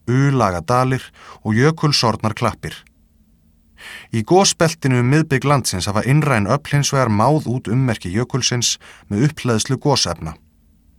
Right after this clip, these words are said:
Ísöld. Þegar síðasta jökulskeið ísaldar náði hámarki fyrir um átján þúsund árum síðan, þakti jökull um þriðjung af þurrlendi jarðar.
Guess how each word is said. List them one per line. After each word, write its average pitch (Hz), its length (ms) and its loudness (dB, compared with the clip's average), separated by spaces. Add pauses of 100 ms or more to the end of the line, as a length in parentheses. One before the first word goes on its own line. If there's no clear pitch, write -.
(1600)
Ísöld. - 800 -4 (1300)
Þegar 110 240 0
síðasta 147 400 2
jökulskeið 139 720 2
ísaldar 143 480 2
náði 104 240 2
hámarki 139 520 0
fyrir 104 280 -2
um 82 80 -6
átján 113 400 -2
þúsund 123 320 -4
árum 110 240 0
síðan, 120 380 -4 (500)
þakti 160 480 -2
jökull 156 480 0 (160)
um 104 140 -2
þriðjung 127 500 2
af 95 160 -4
þurrlendi 101 480 -2
jarðar. 90 320 -2